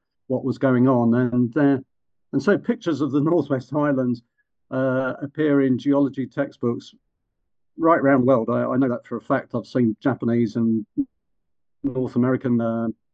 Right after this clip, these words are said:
textbooks, for instance, on geology that have got pictures of, um, parts of, uh, the Northern Highlands. It, it is amazing, really.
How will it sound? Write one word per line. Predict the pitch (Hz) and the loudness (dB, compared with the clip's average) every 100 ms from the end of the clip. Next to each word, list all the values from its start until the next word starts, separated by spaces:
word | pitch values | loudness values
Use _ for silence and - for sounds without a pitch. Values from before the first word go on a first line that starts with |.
| _ | _
textbooks, | 147 143 - 117 | -6 -4 -6 -6
for | - | -2
instance, | 123 127 113 | -2 -2 -2
on | 127 | -2
geology | 117 123 107 120 | 0 -2 -2 -4
that | 117 | -4
have | 113 | -6
got | 131 - | -8 -6
pictures | 143 143 123 104 | -6 -2 -2 0
of, | 120 110 - | -2 -2 -2
um, | 113 107 104 _ _ _ _ _ _ _ | -2 -2 -4 _ _ _ _ _ _ _
parts | - 123 - | -2 -2 0
of, | 123 101 120 | -4 -2 -2
uh, | 107 101 - - - _ - | -2 -2 -6 -10 -16 _ -10
the | 127 117 | -2 2
Northern | 123 107 113 | 2 2 0
Highlands. | 107 127 120 113 110 | 0 0 0 0 -2
It, | 123 120 | -4 -4
it | 151 131 | -2 2
is | 147 113 | 2 2
amazing, | 127 117 104 101 | 0 0 -2 -6
really. | 104 104 | -4 -6